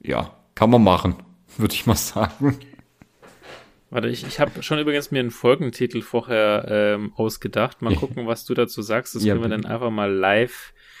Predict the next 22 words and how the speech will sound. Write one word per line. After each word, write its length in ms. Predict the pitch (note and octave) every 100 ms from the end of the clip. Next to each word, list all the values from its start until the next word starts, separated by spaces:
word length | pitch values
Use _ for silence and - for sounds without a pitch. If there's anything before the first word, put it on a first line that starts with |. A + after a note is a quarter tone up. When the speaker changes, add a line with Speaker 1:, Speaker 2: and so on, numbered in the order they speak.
| - - - _ _
Speaker 2:
äh, 400 | - A2 A2 G#2+
hier 220 | G#2+ B2 A#2
kurz 200 | A#2 -
absprechen. 840 | A2+ A#2+ - - B2+ C#3 - E3 E3
Also 260 | - A#2+ A#2 A2+ A#2
mein 280 | A#2 D3+
wäre, 480 | C#3+ C#3 C3+ C#3 C#3 C#3+ _ _ _ _ _ _
äh, 120 | - A2
Apples 440 | E3 E3+ E3 C3+
Apfelernte, 640 | - - F3 E3 E3 D#3+
saftig, 560 | D3+ - D3 - D#3 D3+
knackig 480 | - C3 C3+ D#3 -
oder 220 | C3+ B2
doch 220 | A#2 B2
nur 160 | C#3+ B2
Fallobst? 760 | - B2 A#2 G2 F#2+ - - G#2+
Speaker 1:
<laughs> 40 | - - B2 - - C3 C#3 B2 C#3 - D#3 -
Okay, 380 | A#2 - - -
nicht 180 | A#3 -
schlecht. 320 | - C3+ - - - - - -
Sehr 280 | - - G#2+
kreativ. 680 | G#2+ A2+ G2+ F#2 A2 C3 -